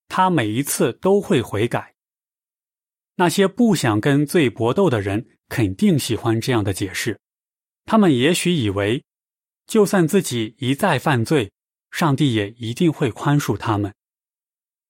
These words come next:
不过，这并不是十六节的意思。在十六和十七节里，译作跌倒的希伯来语词有不同的含义。这个词可以指实际摔倒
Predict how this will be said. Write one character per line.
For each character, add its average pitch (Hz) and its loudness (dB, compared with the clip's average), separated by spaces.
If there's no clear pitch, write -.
不 117 0
过， 113 0
这 127 2
并 165 2
不 110 -2
是 120 0
十 - -4
六 120 2
节 101 -2
的 107 0
意 123 0
思。 104 -6
在 135 0
十 127 -4
六 151 4
和 117 0
十 131 -2
七 175 0
节 131 0
里， 104 -4
译 156 2
作 131 2
跌 190 0
倒 98 -2
的 110 -2
希 160 -4
伯 147 2
来 120 0
语 113 0
词 113 -2
有 104 -2
不 165 -2
同 107 0
的 110 0
含 101 -2
义。 110 0
这 214 0
个 196 2
词 147 0
可 170 -2
以 170 4
指 101 -4
实 - 0
际 151 2
摔 185 0
倒 98 -2